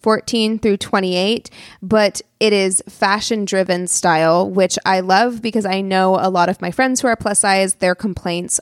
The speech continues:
are that they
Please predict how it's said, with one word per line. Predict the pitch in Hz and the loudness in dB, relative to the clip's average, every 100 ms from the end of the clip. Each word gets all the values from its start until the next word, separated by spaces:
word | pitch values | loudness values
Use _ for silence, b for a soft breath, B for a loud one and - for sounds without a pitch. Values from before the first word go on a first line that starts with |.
| - | 0
are | 180 175 175 175 B B B B - | 2 4 4 0 B B B B -10
that | 180 185 170 165 - - - _ | -2 2 2 0 -4 -8 -10 _
they | - 180 202 190 180 175 156 | -14 -4 -2 0 -2 -4 -6